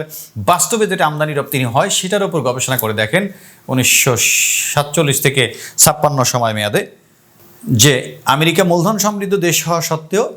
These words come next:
আমদানি রব-, দ্রব্যের তুলনায় রপ্তানি দ্রব্য অধিক শ্রম নিবিড় ছিল, মূলধন নিবিড় ছিল না, আর আমদানি দ্রব্য ছিল অধিক মূলধন নিবিড়। অর্থাৎ আমেরিকা মূলধন নিবিড়, আহ,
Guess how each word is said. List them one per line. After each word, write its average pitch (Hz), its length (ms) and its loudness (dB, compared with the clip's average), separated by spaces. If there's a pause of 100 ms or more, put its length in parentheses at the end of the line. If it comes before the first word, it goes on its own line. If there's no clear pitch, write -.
(840)
আমদানি 196 340 4
রব-, 180 240 0 (120)
দ্রব্যের 190 380 2
তুলনায় 175 320 0
রপ্তানি 160 380 -2
দ্রব্য 160 220 -2
অধিক 170 400 0
শ্রম 151 280 0
নিবিড় 113 280 -6
ছিল, 87 220 -10 (160)
মূলধন 139 320 0
নিবিড় 113 240 -2
ছিল 90 240 -8
না, 78 120 -10 (1000)
আর 101 160 4
আমদানি 165 360 2
দ্রব্য 156 280 2
ছিল 156 160 -2
অধিক 131 360 -2
মূলধন 101 320 -6
নিবিড়। 82 280 -4
অর্থাৎ 107 220 -2
আমেরিকা 135 400 0 (360)
মূলধন 156 280 2
নিবিড়, 165 260 0
আহ, 147 100 -6